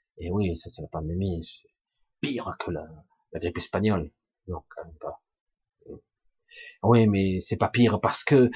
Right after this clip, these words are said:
on a les technologies, les hôpitaux ont tenu bon, tout ça. Ouais, c'est ça. Bref. Allez, on continue. Je vais essayer de voir. Donc, cela veut dire souvent que, ah oui, pour répondre à, juste directement,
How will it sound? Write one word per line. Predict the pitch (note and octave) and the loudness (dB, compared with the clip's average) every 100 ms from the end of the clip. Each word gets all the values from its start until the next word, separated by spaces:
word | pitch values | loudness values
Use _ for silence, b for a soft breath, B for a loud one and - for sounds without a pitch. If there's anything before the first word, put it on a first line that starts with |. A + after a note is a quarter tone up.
| B | B
on | A2 | 0
a | G2 | 2
les | G2+ | 0
technologies, | A#2 - G#2 G#2+ G#2+ A#2+ | -4 -6 0 0 2 0
les | G2+ | 0
hôpitaux | G#2 G#2+ G#2+ A#2+ | -4 -6 -6 -2
ont | G#2+ | -2
tenu | G#2 G#2+ G#2+ | -2 -2 2
bon, | B2 C3 G#2 | 2 2 0
tout | - | -4
ça. | - A#2+ F#2+ _ _ - | -2 -2 -2 _ _ -8
Ouais, | F#2+ E2+ | -8 -8
c'est | - | -12
ça. | - - E2 D#2+ _ _ _ _ B B B B | -10 -8 -8 -10 _ _ _ _ B B B B
Bref. | - - - - - B B B B B B - - | -6 -6 -6 -18 -14 B B B B B B -6 4
Allez, | B2 A2+ | 8 8
on | G2+ | 8
continue. | G#2+ A2 A2+ G#2+ | 8 8 8 6
Je | G2 | 6
vais | A#2+ | 4
essayer | A#2+ B2 | 6 6
de | G#2+ | 6
voir. | G2 A#2 B2 G#2+ | 10 12 12 12
Donc, | A#2+ A#2+ B2+ | 10 8 2
cela | - C#3 C#3+ | 0 12 12
veut | C3+ | 12
dire | B2 C#3 A#2+ | 8 8 8
souvent | - B2+ C3+ D3 | 2 8 8 8
que, | - G#2 | 6 4
ah | G#2+ | 6
oui, | A2 G#2 _ _ _ - | 4 4 _ _ _ -20
pour | - F#2 | -8 -6
répondre | - G2 F2+ | -2 0 0
à, | E2 F2 | -2 -4
juste | - G#2 - - _ - | -8 -10 -10 -20 _ -16
directement, | - E2+ - F2 F#2 | -12 -12 -8 -4 -4